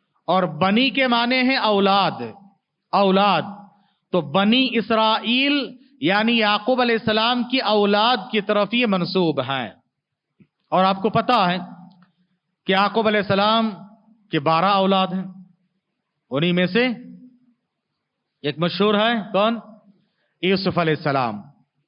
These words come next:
بارہ اولاد ہیں، بارہ نسلیں چلی ہیں۔ بنی اسرائیل میں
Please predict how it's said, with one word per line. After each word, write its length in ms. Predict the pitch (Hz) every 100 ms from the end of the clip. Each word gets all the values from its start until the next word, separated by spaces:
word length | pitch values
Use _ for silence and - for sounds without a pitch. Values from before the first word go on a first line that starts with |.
| _ _ _ _
بارہ 260 | 143 190 226
اولاد 440 | 240 233 233 254
ہیں، 320 | 233 254 277 220 - - - _ _ - 127
بارہ 340 | 202 226 269
نسلیں 360 | 269 262 262 269
چلی 360 | 254 254 262 220
ہیں۔ 340 | 180 135 123
بنی 200 | 196 226
اسرائیل 480 | 226 226 226 247 254
میں 200 | 269